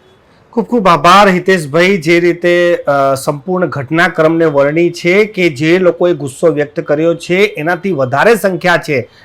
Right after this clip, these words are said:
ઘણા લોકો એવા છે કે જે લોકો પોતાનો ગુસ્સો પણ વ્યક્ત કરી નથી શકતા, કેમ કે એ સિસ્ટમનો એક ભાગ છે. આ સંપૂર્ણ ચર્ચા પર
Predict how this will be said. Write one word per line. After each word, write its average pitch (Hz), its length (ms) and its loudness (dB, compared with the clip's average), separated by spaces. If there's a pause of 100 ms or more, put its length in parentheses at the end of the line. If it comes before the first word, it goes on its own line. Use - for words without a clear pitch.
(120)
ઘણા 175 260 2
લોકો 214 260 0
એવા 175 260 2
છે 175 300 0
કે 220 140 -2
જે 160 140 -4
લોકો 180 220 -2
પોતાનો 165 400 -4
ગુસ્સો 135 340 -4
પણ 165 200 -4
વ્યક્ત 143 280 -4
કરી 147 400 -4
નથી 147 400 -4
શકતા, 214 320 -4
કેમ 202 200 -4
કે 196 120 -6
એ 196 60 0
સિસ્ટમનો 165 640 -6 (380)
એક 190 180 -2
ભાગ 151 440 0
છે. 131 320 -6 (320)
આ 269 140 4
સંપૂર્ણ 247 580 0
ચર્ચા 185 480 2
પર 180 260 0